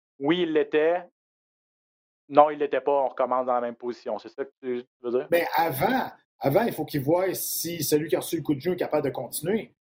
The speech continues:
Speaker 2: S'il n'est pas capable de continuer, là, tu vas, ou s'il est capable de continuer, ou s'il n'est pas capable de continuer, là, tu vas à la reprise vidéo, là, tu t'aperçois que c'est pas un coup légal. Bon, Anders aurait dû gagner par, par, euh, K O technique.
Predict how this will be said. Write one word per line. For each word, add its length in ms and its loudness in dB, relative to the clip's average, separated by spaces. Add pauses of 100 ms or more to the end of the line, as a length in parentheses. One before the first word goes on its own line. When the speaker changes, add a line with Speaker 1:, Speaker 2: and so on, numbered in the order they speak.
(120)
Speaker 2:
S'il 280 2
n'est 40 -8
pas 120 -2
capable 280 0
de 80 4
continuer, 720 -2 (360)
là, 180 6
tu 160 -6
vas, 160 -4
ou 160 2
s'il 220 0
est 20 0
capable 320 2
de 60 0
continuer, 400 -2
ou 60 -2
s'il 180 0
n'est 20 2
pas 80 0
capable 200 0
de 40 0
continuer, 280 -2
là, 120 4
tu 100 -10
vas 100 2
à 20 -2
la 100 0
reprise 320 -2
vidéo, 240 2
là, 80 -4
tu 100 -8
t'aperçois 440 0
que 80 -2
c'est 160 -12
pas 100 -2
un 60 0
coup 160 -4
légal. 440 0 (320)
Bon, 180 4 (120)
Anders 300 2
aurait 220 2
dû 120 -10
gagner 300 2
par, 280 -2 (140)
par, 240 0
euh, 160 -2
K 120 0
O 160 4
technique. 460 -4